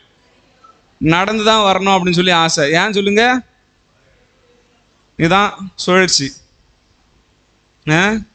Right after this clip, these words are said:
கடைசியில எங்க தான் வரணும்? கார்ல போய் என்னடா சம்பாதிக்க போறோம்? போவோம், கிராமத்து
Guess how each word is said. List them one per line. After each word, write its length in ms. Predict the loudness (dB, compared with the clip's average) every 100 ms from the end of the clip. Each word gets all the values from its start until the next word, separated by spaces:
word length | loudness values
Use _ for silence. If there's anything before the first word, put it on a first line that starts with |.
| _
கடைசியில 300 | -2 0 0
எங்க 240 | 0 2 2
தான் 280 | 2 0 0
வரணும்? 360 | 2 2 0 -6 _ _ _ _ _ _ _ _ _ _ -2
கார்ல 380 | 0 2 0 2
போய் 160 | 2
என்னடா 360 | 2 2 2 2
சம்பாதிக்க 540 | 0 0 2 2 0 2
போறோம்? 280 | 2 4 2
போவோம், 420 | 2 2 2 2
கிராமத்து 360 | 0 -2 -2